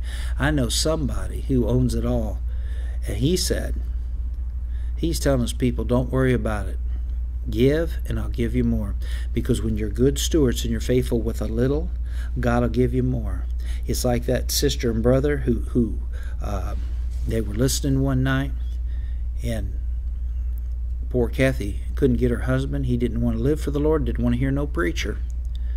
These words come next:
And she kept watching every night, and he started watching, and,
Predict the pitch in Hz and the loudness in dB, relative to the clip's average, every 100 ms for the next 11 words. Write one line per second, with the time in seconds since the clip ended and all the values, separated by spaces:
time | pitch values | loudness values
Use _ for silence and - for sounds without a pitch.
0 | - - - - - - - - - - | -4 -4 -4 -4 -4 -4 -4 -4 -2 -2
1 | 127 143 127 117 139 - 135 143 135 123 | 2 2 2 4 4 2 0 0 2 2
2 | 135 147 151 - - 127 123 - 135 131 | 2 0 -2 -4 -2 -2 0 2 2 4
3 | 120 135 143 - 127 98 | 2 2 2 0 0 -2